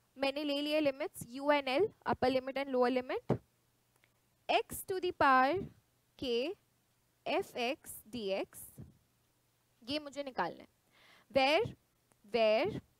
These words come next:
लिख लो, where x follows log normal mu comma sigma square, where x follows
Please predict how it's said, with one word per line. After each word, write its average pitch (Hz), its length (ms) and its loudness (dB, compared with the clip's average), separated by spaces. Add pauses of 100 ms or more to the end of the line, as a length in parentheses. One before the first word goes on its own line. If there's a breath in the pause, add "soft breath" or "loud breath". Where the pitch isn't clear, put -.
(640)
लिख 269 260 0
लो, 320 200 6 (120)
where 233 340 2 (1600 soft breath)
x 320 320 0
follows 254 680 -2 (680)
log 269 420 8
normal 247 420 2
mu 240 200 -14
comma 214 320 0
sigma 208 340 -8
square, - 300 -12 (880)
where 214 400 0 (1700)
x - 400 0
follows 220 680 0